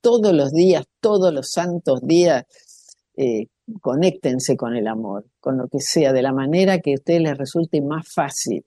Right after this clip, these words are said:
¿M? Conéctense con esta energía, porque eso también todo lo sana.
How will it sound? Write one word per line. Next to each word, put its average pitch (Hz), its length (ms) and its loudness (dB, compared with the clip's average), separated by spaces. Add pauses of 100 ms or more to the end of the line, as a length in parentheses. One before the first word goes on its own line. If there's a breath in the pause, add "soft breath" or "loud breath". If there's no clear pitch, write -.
(360)
¿M? 165 160 -6 (100)
Conéctense 139 720 -2
con 120 160 -6
esta 127 220 -6
energía, 131 540 -2
porque 110 220 -10
eso - 160 -10
también 113 540 -6 (540)
todo 127 260 0
lo 113 300 -2
sana. - 500 -12